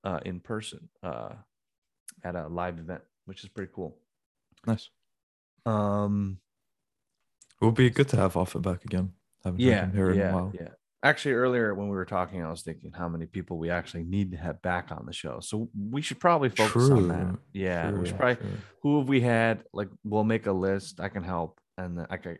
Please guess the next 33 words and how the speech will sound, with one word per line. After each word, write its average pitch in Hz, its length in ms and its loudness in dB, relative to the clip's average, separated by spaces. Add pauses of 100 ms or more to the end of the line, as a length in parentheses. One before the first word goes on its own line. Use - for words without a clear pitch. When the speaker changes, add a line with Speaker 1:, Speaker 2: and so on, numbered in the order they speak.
Speaker 1:
I 92 60 -8
can 90 160 -10
actually 87 240 -10
do 92 180 -4
something, 85 540 -8 (560)
and 101 180 -4
then, 98 240 -2
uh, 85 360 -4 (480)
we'll 90 500 -4 (600)
kind 92 220 -8
of 82 120 -14
check - 360 -10
off. 82 300 -6
Okay, 90 220 -8
let's 95 220 -6
get 92 180 -10
this 98 160 -12
person 90 340 -14
back 87 260 -12
on 87 80 -14
that. - 180 -14
We 147 140 -4
could 113 160 -6
have, 90 200 -6
like, 82 180 -8
a, 76 80 -8 (260)
a 90 60 -4
long 95 380 0
time 95 320 0
of 78 100 -8
doing 85 280 -4
that. 82 220 -6 (1300)
Um, 117 460 2